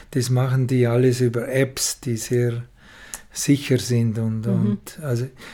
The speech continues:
Speaker 1: ich musste erleben, dass die hochbegabt sind mit diesen neuen digitalen Medien.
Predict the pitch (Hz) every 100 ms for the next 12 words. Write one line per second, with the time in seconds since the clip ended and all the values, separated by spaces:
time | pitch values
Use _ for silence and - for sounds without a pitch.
0 | - - 143 175 - - 139 131 - 131
1 | 127 139 143 131 123 - 123 113 156 -
2 | - 127 127 135 165 - 143 139 127 156
3 | 131 123 135 135 127 131 143 135 131 123
4 | 127 131 123 123 123 123 135 120 113 104